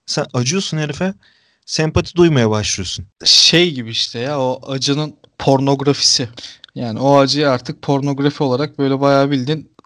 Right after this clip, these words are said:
Speaker 2: tatmin olmak için kullandırtıyor. Halk da bunu kullanıyor. İşte Bilal Göregen'den de o pornoyu kullanan, ya o acıyı, dram-, şey, trajediyi kullanamayınca adama tilt oluyor. Diyor ki, "Bu ne a-, koyayım? Bu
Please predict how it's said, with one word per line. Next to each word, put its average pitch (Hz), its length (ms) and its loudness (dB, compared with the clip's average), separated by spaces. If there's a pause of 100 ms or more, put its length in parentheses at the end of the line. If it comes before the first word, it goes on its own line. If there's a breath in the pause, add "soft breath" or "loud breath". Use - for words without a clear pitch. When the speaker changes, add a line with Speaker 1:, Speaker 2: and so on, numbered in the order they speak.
Speaker 2:
tatmin 147 420 4
olmak 147 320 2
için - 340 0 (100)
kullandırtıyor. 135 1040 4
Halk - 380 2
da 147 140 2
bunu 147 180 -4
kullanıyor. 143 600 0 (480 soft breath)
İşte 139 240 -4
Bilal 160 280 4
Göregen'den 170 680 2
de 156 40 0
o 156 160 2
pornoyu 165 480 0
kullanan, 160 420 -2
ya 123 240 -4
o 143 300 -2 (400)
acıyı, 156 440 -2
dram-, 160 360 -6
şey, - 260 -8
trajediyi 156 500 -4
kullanamayınca 160 800 -4 (100)
adama 175 340 2
tilt 208 360 -8
oluyor. 123 280 -6
Diyor 196 160 -4
ki, 202 260 -6 (120)
"Bu 190 120 0
ne 175 40 0
a-, 151 40 4 (400)
koyayım? 139 200 -6 (200)
Bu 151 240 0